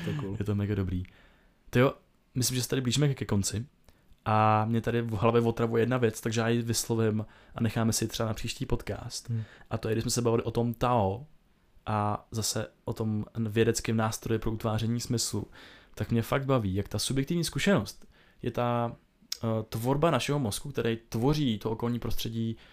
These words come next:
Speaker 2: jakoby vevnitř, v tom vnitřním světě.
Speaker 1: A přímo jenom, jenom, že to je i to fyzický,
Speaker 2: Přesně tak.
Speaker 1: ten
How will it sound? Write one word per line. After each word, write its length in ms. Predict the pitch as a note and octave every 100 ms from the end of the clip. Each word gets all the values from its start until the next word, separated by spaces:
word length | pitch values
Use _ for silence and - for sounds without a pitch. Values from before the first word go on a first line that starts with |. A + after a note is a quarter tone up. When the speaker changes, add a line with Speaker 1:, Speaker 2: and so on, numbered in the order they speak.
| -
Speaker 2:
jakoby 220 | A2 A2+
vevnitř, 380 | A2 A2 F#2 -
v 20 |
tom 160 | A2
vnitřním 500 | G2+ A#2+ - - B2+
světě. 360 | B2 A#2 A2 - - - - - _ _ _ - _ _ _ -
Speaker 1:
A 80 |
přímo 320 | C#3 - C#3 B2+
jenom, 200 | B2 B2+
jenom, 220 | B2 A#2+
že 80 | A2+
to 160 | A2+ B2+
je 100 | B2+
i 100 | B2
to 120 | A#2+
fyzický, 720 | - A#2+ B2 A#2+ - - B2
Speaker 2:
Přesně 280 | A#2 B2+ B2+
tak. 240 | A2 F#2+ -
Speaker 1:
ten 180 | B2